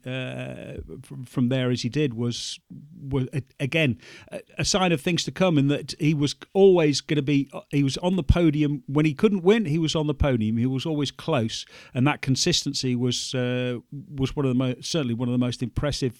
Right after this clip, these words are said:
things at the start of the year. Uh, but going back to the Sepang test, what really, uh, impressed me there was the shape that Jorge Lorenzo was in, um, when he turned up there. He was slim, he was fit, uh, he looked good,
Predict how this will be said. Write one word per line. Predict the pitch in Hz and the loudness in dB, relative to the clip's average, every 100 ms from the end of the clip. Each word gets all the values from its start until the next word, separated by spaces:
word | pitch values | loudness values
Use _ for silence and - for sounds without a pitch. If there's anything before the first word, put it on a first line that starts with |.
| _ _ | _ _
things | - 120 117 - | -2 0 0 -4
at | 110 | -10
the | |
start | - 127 117 | -6 -4 -4
of | |
the | 113 | -4
year. | 110 113 - - - - | -6 -8 -14 -20 -18 -8
Uh, | 127 123 | -6 -4
but | 120 139 - | -4 -6 0
going | 180 196 | 4 6
back | 185 185 | 6 2
to | - | 0
the | 131 | -6
Sepang | - - 180 147 | 0 0 0 0
test, | 202 180 - _ | 2 0 -2 _
what | 147 147 | -2 -2
really, | - 139 202 170 135 127 127 - | 2 6 6 6 4 2 -4 -10
uh, | 135 131 135 | -6 -6 -4
impressed | 143 123 147 135 | -2 2 2 2
me | 143 170 156 | 2 4 4
there | 127 123 117 - - - | 2 0 -2 -10 -14 0
was | 131 135 135 135 | 4 6 4 2
the | 135 | 0
shape | - 185 160 | 2 2 2
that | 139 | -2
Jorge | - - 147 151 | -4 -2 0 0
Lorenzo | 131 131 151 147 123 | 2 2 2 0 0
was | 117 117 | 0 0
in, | 131 113 113 120 - | 0 0 -2 -8 -10
um, | 120 120 120 120 123 120 120 113 | -8 -6 -4 -4 -4 -4 -6 -8
when | 120 113 127 127 | -8 -6 -2 0
he | 123 | 0
turned | 123 147 123 | 0 0 0
up | 127 - | 0 -4
there. | 120 117 - - | -6 -6 -10 -2
He | 131 | 2
was | 123 127 - - - | 4 2 -2 -8 -6
slim, | - 165 180 175 | -2 0 2 2
he | 139 | 2
was | 117 113 | 2 0
fit, | - 160 151 - - - - _ | 0 2 2 -2 -16 -20 -20 _
uh, | 123 113 - | -14 -12 -8
he | 135 127 117 117 | 0 0 0 -2
looked | 123 123 - - - - | 0 0 -4 -18 -20 0
good, | 170 170 175 | 6 6 6